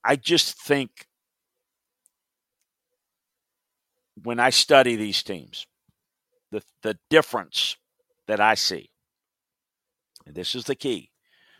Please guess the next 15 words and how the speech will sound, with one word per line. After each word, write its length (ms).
Remember 340
last 360
year, 360
Super 300
Bowl 200
time, 420
the 80
Chiefs 340
did 180
not 340
have 200
a 60
healthy 340
offensive 540
line. 180